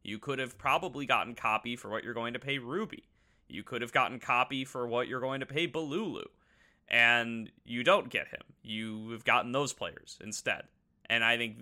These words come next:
that is almost a bigger problem than losing these salaried positions in the N A C L. And it's a problem that was here even before those changes. It's that you can be the best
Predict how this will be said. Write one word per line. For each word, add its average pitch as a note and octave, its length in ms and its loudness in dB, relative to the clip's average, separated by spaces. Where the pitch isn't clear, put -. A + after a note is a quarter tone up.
that C#3 540 8
is A2 960 0
almost C#3+ 480 2
a B2+ 80 0
bigger C#3 400 2
problem G2 720 -4
than A2+ 180 -2
losing B2 460 -6
these A#2+ 160 -4
salaried A#2+ 580 2
positions A#2+ 540 -6
in A2+ 40 -8
the A2 140 -2
N A#2 100 0
A A2+ 120 -2
C G2+ 240 -8
L. A#2 260 0
And A1 80 -8
it's - 120 -8
a G#2+ 60 -4
problem C3 420 0
that G2 100 -2
was A2 140 -6
here G#2+ 240 -6
even A2 160 -8
before F3 360 -2
those F#2+ 180 -6
changes. - 500 -14
It's - 180 -4
that A#2+ 260 0
you A#2+ 260 0
can D#3 180 -2
be D#3+ 140 -4
the C#3 100 -2
best B2+ 800 4